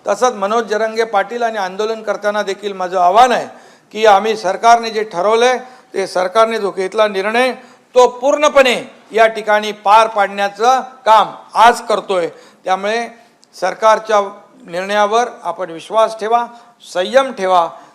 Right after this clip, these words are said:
कायद्याच्या चाकोरीत बसून सगळ्या बाबी तपासून आपण त्या नोटिफिकेशनवर देखील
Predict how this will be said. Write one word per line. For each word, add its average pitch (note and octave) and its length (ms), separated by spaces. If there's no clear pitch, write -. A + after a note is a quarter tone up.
कायद्याच्या A3+ 640
चाकोरीत A3+ 480
बसून F#3+ 360
सगळ्या A#3 340
बाबी G#3 300
तपासून A3 680
आपण F3 280
त्या G3 320
नोटिफिकेशनवर F3+ 840
देखील A3 420